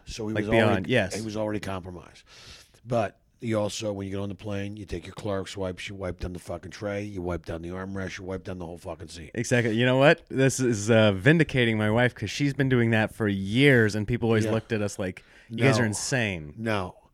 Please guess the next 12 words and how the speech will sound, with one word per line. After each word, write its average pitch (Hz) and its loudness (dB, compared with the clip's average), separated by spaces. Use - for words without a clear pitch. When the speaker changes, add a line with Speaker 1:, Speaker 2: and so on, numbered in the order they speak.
Speaker 1:
She, - -8
your 110 -6
wife, 107 -4
eh, 117 -8
well, 110 -6
'cause 107 -6
you 110 -2
don't 107 -4
get 101 -12
the 107 -10
flu. 139 -6
Uh, 117 -10